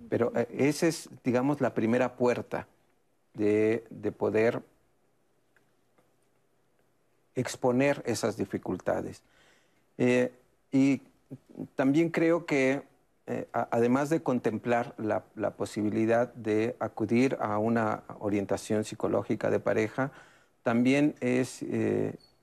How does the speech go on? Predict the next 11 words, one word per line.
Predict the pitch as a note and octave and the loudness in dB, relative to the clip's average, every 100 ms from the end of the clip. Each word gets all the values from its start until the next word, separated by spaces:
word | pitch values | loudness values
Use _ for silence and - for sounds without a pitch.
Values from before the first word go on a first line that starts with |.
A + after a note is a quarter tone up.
| _ - - _ _ _ | _ -20 -20 _ _ _
importante | B2+ A2 G#2 G#2 B2+ B2+ B2+ C#3+ D#3+ F#3 _ _ _ _ _ _ _ _ | -4 0 0 0 0 2 2 2 -2 -4 _ _ _ _ _ _ _ _
que | - G#2+ G#2 G#2 G#2 - _ _ _ _ _ _ _ _ _ _ _ _ _ _ _ _ _ _ | 0 2 4 2 0 -4 _ _ _ _ _ _ _ _ _ _ _ _ _ _ _ _ _ _
re-, | B2+ B2+ C3 - | -6 0 0 0
revisemos | C#3+ B2+ A#2 A#2 - C#3 B2 G2 - - - _ _ _ _ _ _ _ _ _ _ _ | 0 2 2 0 0 2 2 0 -8 -18 -20 _ _ _ _ _ _ _ _ _ _ _
nuestra | A#2 A#2+ - A2+ | -2 0 0 -2
propia | - A#2 - A#2+ A2 A2+ _ _ _ - | -2 -2 0 0 0 -6 _ _ _ -12
historia | G#2+ - A#2+ G#2+ G2 - - _ _ _ - | -10 0 0 2 0 -4 -12 _ _ _ -10
como | G#2 G2 | -4 -2
relación. | G2+ F#2+ F#2+ - G2 G2 - _ _ _ _ _ _ _ _ - | 0 -2 -4 -4 -6 -6 -18 _ _ _ _ _ _ _ _ -2
Eh, | A2 G#2+ - - _ _ _ _ _ _ | 0 0 -2 -10 _ _ _ _ _ _
cuando, | - A#2+ A#2+ B2 A#2+ A#2 | -2 0 2 2 2 0